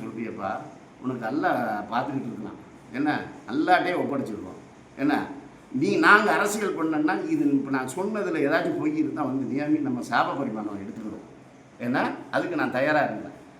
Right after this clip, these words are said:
அஸ்லம் வந்து பேசுனது கோபம், அவர் பணம் அதுக்கு செட்டில் பண்ணணுங்கிற ஒரு நிலையத்துல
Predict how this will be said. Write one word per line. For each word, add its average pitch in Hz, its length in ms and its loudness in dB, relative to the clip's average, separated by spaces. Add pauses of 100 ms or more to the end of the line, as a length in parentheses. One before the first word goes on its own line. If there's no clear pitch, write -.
(160)
அஸ்லம் 208 600 2
வந்து 180 240 0 (100)
பேசுனது 175 560 -4
கோபம், 170 360 0
அவர் 156 200 -2
பணம் 156 320 -2
அதுக்கு 143 360 -4
செட்டில் 160 420 -6
பண்ணணுங்கிற 156 560 0
ஒரு 127 140 -4
நிலையத்துல 139 520 -2